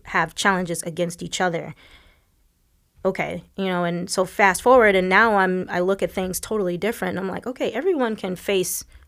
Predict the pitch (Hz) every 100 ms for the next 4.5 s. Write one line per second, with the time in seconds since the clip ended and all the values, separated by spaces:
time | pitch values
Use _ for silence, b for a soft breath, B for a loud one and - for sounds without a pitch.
0 | - 202 190 202 190 180 175 180 160 254
1 | 269 202 180 175 175 B B B B B
2 | _ 214 202 190 180 208 196 196 240 262
3 | 233 208 190 208 196 180 180 202 190 175
4 | - 165 165 -